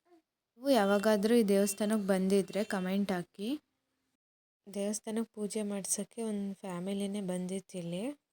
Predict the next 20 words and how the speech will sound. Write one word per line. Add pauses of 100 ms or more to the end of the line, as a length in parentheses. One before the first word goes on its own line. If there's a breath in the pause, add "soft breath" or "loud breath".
(640)
ಇವರೆಲ್ಲ
ನೂರು
ಕಿಲೋಮೀಟ್ರು
ದೂರದಿಂದ
ಬಂದಿದ್ರಂತೆ. (360)
ಹಂಗೆ
ನಾನು
ಸ್ವಲ್ಪ
ವಿಡಿಯೋ
ಮಾಡ್ಕೊಂಡೆ. (920)
ಪೂಜೆ
ಎಲ್ಲ
ಆಯ್ತು,
ಅಲ್ಲೇ
ಒಂದು
ಸ್ವಲ್ಪ
ಹೊತ್ತು
ಕೂತಿದ್ದು
ಮನೆಗೆ
ಬಂದ್ವಿ.